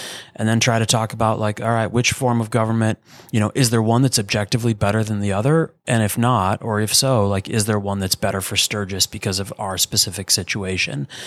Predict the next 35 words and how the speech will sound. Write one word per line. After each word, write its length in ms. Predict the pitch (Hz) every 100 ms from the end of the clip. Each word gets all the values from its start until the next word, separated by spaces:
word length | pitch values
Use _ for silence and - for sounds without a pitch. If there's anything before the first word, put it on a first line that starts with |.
| - - -
And 520 | 107 104 98 98 92 - -
maybe 220 | 107 104
you 100 | 107
and 100 | 107
I 140 | 104 107
can 140 | 110
kinda 180 | 113 104
lead 220 | 107 107
that 200 | 110 107
discussion, 520 | 107 - 127 120 143
and, 380 | 127 107 101 92
uh, 360 | 101 95 92 92 _ - - _
we'll 100 | 110
have 220 | 104 98 101
a, 300 | 95 92 92 101 92 _ -
a, 100 | 98
a 60 | 98 _ -
good 160 | 139 127
community 500 | 131 120 117 110 - _ -
town 240 | 120 107
hall. 400 | 98 101 95 92 -
The 340 | 101 98 95 - - - - - - - _ -
political 380 | 131 131 131 127
environment 480 | 113 110 107 107
in 60 | 120
Sturgis 420 | - 104 101 98
is 140 | 107 95
definitely 640 | 101 110 104 98 98 90 _
hot. 360 | - - 90 - _
That's 240 | 110 101 -
to, 400 | - 98 92 101 _ _ _ _ _ -
to 80 |
say 180 | 117 113
the 140 | 101 92
least. 400 | 92 90 -